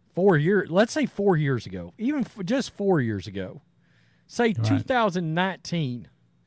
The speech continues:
Speaker 1: this alternate universe. In what universe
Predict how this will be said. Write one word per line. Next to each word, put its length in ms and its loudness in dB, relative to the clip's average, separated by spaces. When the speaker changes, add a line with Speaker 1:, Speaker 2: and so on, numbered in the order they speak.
Speaker 1:
this 200 0
alternate 600 2
universe. 640 -2
In 200 0
what 280 2
universe 760 0